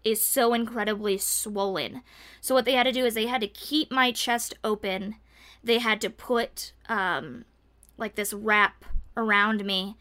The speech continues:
and you could look into my chest cavity and see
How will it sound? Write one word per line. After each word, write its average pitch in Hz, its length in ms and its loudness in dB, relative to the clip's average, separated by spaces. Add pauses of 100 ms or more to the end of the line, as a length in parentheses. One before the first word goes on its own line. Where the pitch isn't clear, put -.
(440)
and 220 200 2
you 220 220 -2
could 240 240 0
look 240 460 2
into 254 380 0
my 220 180 2
chest 220 320 -2
cavity 202 440 -2
and 196 180 -6
see 233 560 -2